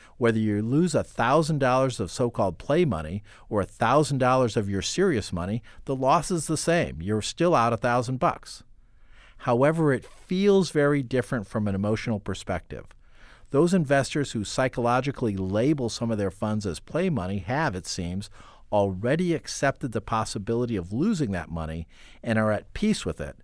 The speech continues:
if the loss actually occurs. The emotional jolt from losing a thousand dollars of serious money would be much greater, and so the labels we give to these mental accounts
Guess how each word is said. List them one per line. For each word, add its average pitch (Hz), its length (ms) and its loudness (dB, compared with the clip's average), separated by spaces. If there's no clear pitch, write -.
if 98 140 -10
the 101 100 -2
loss 101 380 0
actually 98 360 -4
occurs. - 580 -6
The 123 100 0
emotional 139 540 2
jolt 127 360 2
from 113 240 -2
losing 127 320 0
a 98 60 -2
thousand 120 460 0
dollars 104 360 -2
of 82 140 -4
serious 196 580 0
money 82 380 -8
would 107 160 0
be 92 160 -2
much 92 520 0
greater, 85 420 -4
and 87 140 -8
so 104 160 -2
the 90 140 -4
labels 147 480 -2
we 117 100 -4
give 139 240 -4
to - 80 -10
these 98 260 -4
mental 101 240 -2
accounts 107 540 -6